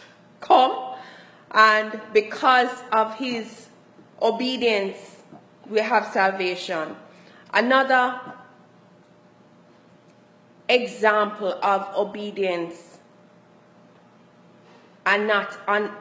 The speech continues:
not knowing what it means was Daniel. Daniel was told to stop praying because you must only worship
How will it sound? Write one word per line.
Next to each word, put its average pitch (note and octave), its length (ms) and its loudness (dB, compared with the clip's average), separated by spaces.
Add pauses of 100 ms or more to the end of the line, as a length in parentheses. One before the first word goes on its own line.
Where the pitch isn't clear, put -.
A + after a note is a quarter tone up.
(180)
not A3+ 320 0 (300)
knowing A#3+ 680 4
what G#3+ 260 4
it F3 160 -8
means D3+ 560 -6 (280)
was F#3+ 480 2 (160)
Daniel. E3 500 0 (3750)
Daniel D4+ 400 2
was D4+ 220 -2
told G#3 260 -2
to A3 80 -8
stop - 380 -6
praying F#3 420 -8 (180)
because E3 720 -4 (1800)
you G3 80 -10
must G3+ 240 -2
only F#3 240 -2
worship F#3 480 -4